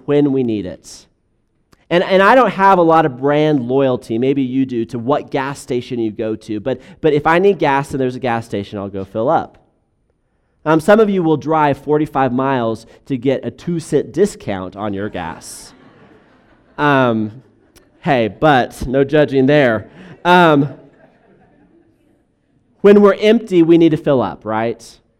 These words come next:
And so sometimes we can approach church the same way, where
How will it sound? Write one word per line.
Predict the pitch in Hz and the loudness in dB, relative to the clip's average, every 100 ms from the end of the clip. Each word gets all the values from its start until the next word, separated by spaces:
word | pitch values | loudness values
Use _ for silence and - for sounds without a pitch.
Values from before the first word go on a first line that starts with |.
| _ _ _ _ | _ _ _ _
And | 165 160 | -2 2
so | 190 175 | 4 2
sometimes | 165 202 202 196 180 151 | 2 0 0 0 -2 -2
we | 156 | -4
can | 156 156 | -2 -2
approach | 151 - 147 135 - | -4 -2 -2 -2 -8
church | - 135 123 - | -8 -8 -8 -12
the | 131 | -14
same | - 123 120 | -8 -8 -6
way, | 120 110 | -8 -8
where | 104 127 127 | -8 -6 -6